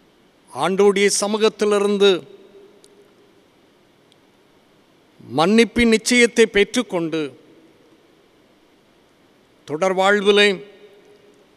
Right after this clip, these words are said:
ஆண்டவர் செய்த நன்மைகளை நினைத்து நன்றி சொல்லுவதற்கு வாய்ப்பினை தந்திருக்கிறாரே, நாம் ஆண்டவருக்கு நன்றி சொல்லுவோம்.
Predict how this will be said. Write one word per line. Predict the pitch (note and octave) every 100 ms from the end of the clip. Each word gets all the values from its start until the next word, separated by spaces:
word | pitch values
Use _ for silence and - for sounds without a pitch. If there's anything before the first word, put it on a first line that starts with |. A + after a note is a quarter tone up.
| _
ஆண்டவர் | - E3+ G#3 G#3+ G#3
செய்த | - A3 A3 A3+
நன்மைகளை | G3 G#3 A3+ G#3+ A#3 A3 F3+ - - - _ _ _ _ _ _
நினைத்து | C#3+ F3+ A3+ - A#3+
நன்றி | G#3 F#3+ A3+
சொல்லுவதற்கு | - B3 A#3+ A#3 A3+ - G3 F3+
வாய்ப்பினை | A3 - A3+ A3+ -
தந்திருக்கிறாரே, | G#3 F#3+ F#3 - D#3+ C#3 C3+ C3 - _ _ _ _ _ _ _ _ _ -
நாம் | C3 D#3+
ஆண்டவருக்கு | F3 F#3+ F#3+ F#3 -
நன்றி | F3 F3+ F#3+
சொல்லுவோம். | - G3 F3+ C3+ C3 B2+